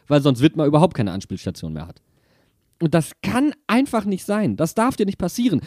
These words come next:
Da fehlt mir dann auch die Geilheit, am Ende zu sagen, "Alter, ich dampf jetzt hier sowas von die Linie runter und ich will dieses Tor. Ich bin hier ein junger Spieler. Ich will mich selbst belohnen. Ich hab hier wieder was zu zeigen." Und das fehlt mir. Das fehlt mir einfach.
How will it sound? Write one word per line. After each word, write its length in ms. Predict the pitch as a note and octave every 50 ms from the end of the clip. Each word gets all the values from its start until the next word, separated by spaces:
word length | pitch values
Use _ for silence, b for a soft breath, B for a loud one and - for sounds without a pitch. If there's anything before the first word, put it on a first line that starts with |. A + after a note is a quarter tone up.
| B B
Da 120 | - F3 E3+
fehlt 260 | - - C4+ D#4 D4 -
mir 60 | F#3+
dann 120 | F#3 F3+
auch 100 | D#3+ D#3
die 180 | - - D#3+ C#3+
Geilheit, 560 | C#3 F#3 G3+ B3 C#4 F#3+ C#3+ C#3 E3 - -
am 80 | D#3 E3+
Ende 240 | - G3+ A#3 G#3 E3+
zu 140 | - C#3+
sagen, 220 | B2 C3+ C3+ D3 b b b b b
"Alter, 260 | - B2 A#2 - G2
ich 140 | G#2+ - - _ _
dampf 240 | D3 B2+ C#3 - -
jetzt 180 | A#2+ - -
hier 120 | - B2+ A#2+
sowas 260 | C#3 F#3+ F#3 E3+ -
von 140 | - E3 D#3
die 60 | D3
Linie 240 | D3+ D#3+ D#3+ D3+ C3
runter 300 | G#2+ A#2 A#2+ - C3 - B B
und 140 | B C3+ -
ich 120 | D3+ - b b b
will 260 | B2 B2 F#3 G#3+ A3 F3+
dieses 280 | D3 C3 A2+ A#2 -
Tor. 180 | - C3 A#2 - -
Ich 160 | G3+ - -
bin 120 | G3+ F#3
hier 140 | F#3 F#3+ F3+
ein 80 | D3+ E3
junger 240 | E3+ E3+ E3+ D#3+
Spieler. 320 | C#3+ - - F3 D#3 C#3 -
Ich 120 | E3+ -
will 80 | G3 F3
mich 120 | F3 D3
selbst 240 | C#3+ F#3+ G3+ F3+ -
belohnen. 340 | - E3+ E3+ E3+ D#3 C3+ E3 B B
Ich 180 | - F#3+ F3+ F3+
hab 120 | G3+ -
hier 120 | F#3 E3+ D3+
wieder 180 | E3+ E3 D#3+ C#3+
was 120 | D3+ D3+
zu 120 | - - C#3+
zeigen." 340 | - - D3 C#3+ C3+ G#2 F2+ b b b b _ _ _
Und 160 | - A3 F#3+
das 140 | F3 E3+ -
fehlt 300 | - - C#4+ E4+ F#4 - -
mir. 140 | B2+ G#2 - _ _ -
Das 160 | - B3+ B3 -
fehlt 280 | - F#4+ G4+ G4+ -
mir 140 | F#4 F4 -
einfach. 320 | - A#2 - - G2 F2+